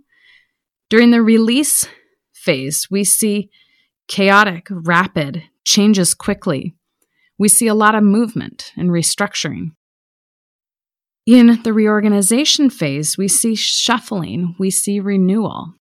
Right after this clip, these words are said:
And so even in a microcosm of, say, the last eleven weeks as we've been working from home, I've seen elements of these where we've gone into conservation mode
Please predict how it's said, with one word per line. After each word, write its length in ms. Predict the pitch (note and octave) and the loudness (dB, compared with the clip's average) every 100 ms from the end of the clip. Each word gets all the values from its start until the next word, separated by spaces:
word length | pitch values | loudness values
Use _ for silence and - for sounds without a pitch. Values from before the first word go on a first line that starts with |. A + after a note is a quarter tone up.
| _ _ _ _ _ _ _ - | _ _ _ _ _ _ _ -4
And 80 | G3+ | -2
so 140 | B3+ | 2
even 240 | C#4 D4+ D#4+ | 0 0 0
in 80 | C4 | 2
a 60 | |
microcosm 800 | G#3+ F#3+ G#3 A3+ F#3 F3+ F3 F3+ | 2 0 -4 -8 -6 -6 -4 -6
of, 140 | E3+ D#3+ | -6 -8
say, 280 | - F3 | -8 -6
the 100 | F3+ | -6
last 600 | F#3 D#3+ D3+ D#3 - - - _ - | -4 -2 -2 -2 -8 -10 -18 _ -10
eleven 420 | - F3 F3 D#3+ | -2 0 2 2
weeks 300 | D#3+ F3 - | 0 -2 -4
as 140 | D#3 D3 | -6 -8
we've 100 | D#3 | -4
been 160 | E3 | 0
working 300 | D#3+ E3 F3 | 0 -2 -4
from 220 | E3 D#3 C#3 | -4 -4 -6
home, 400 | D#3+ G3 D#3 D#3+ _ _ _ _ | -2 0 -2 -4 _ _ _ _
I've 140 | - G#3 | -4 -2
seen 240 | - C4 | 0 0
elements 460 | A3+ C#4 D4+ G3+ - | 2 0 -2 -2 -2
of 140 | D#3 | -2
these 300 | D#3+ D#3+ - | 0 -2 -2
where 140 | F#3 F3+ | -4 0
we've 200 | F#3 F#3 | -2 0
gone 180 | F3+ | -2
into 140 | F#3+ F#3+ | 0 -2
conservation 840 | - G3 - G3 F#3+ F#3+ - F#3 | -2 -4 -2 0 0 0 -2 0
mode 280 | D#3 D3 | 0 -2